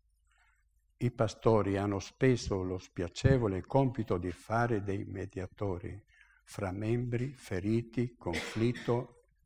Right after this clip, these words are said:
o immaturi. Hanno inoltre l'impossibile compito di cercare di rendere tutti felici,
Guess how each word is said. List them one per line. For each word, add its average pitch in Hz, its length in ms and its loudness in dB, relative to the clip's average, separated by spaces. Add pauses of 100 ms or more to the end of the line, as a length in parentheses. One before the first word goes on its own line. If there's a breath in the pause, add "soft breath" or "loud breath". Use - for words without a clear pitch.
(140)
o - 420 -4 (120)
immaturi. 92 760 -6 (1080 soft breath)
Hanno 139 300 6
inoltre 135 760 8
l'impossibile 123 1160 2
compito 120 840 0 (340 soft breath)
di 117 180 2
cercare 120 640 4
di 104 180 2
rendere 117 580 2
tutti 135 360 -2
felici, - 640 -4